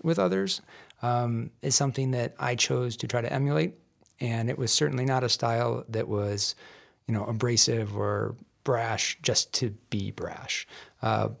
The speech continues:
but rather to make the connections in order to benefit your clients. And I found that that was, uh, obviously highly persuasive, that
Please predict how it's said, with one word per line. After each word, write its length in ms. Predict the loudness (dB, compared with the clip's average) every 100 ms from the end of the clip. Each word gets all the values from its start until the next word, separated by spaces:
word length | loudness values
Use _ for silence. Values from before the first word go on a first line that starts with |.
| _ 2
but 260 | 4 4
rather 600 | 0 2 2 2 2 -2 -6 _ _ _ _ _ -18 -4
to 120 | 0
make 280 | 2 2 0
the 80 | -2
connections 800 | 0 0 0 -2 -2 -2 0 0
in 160 | 0
order 200 | 0 0
to 140 | 0 -2
benefit 580 | -2 -2 -2 -4 -4 -6 -4
your 360 | 0 0 -2 -6 -12
clients. 600 | -12 -12 -12 -8 -6 -6 -4
And 200 | -2 0
I 80 |
found 280 | 2 2 2
that 100 | 0
that 180 | 2 0
was, 320 | 2 0 -2 -8 -20 -20 -20 _ -6
uh, 220 | -4 -2 2
obviously 380 | 4 4 4 2
highly 240 | 2 0
persuasive, 580 | 0 0 0 0 0 0
that 180 | -2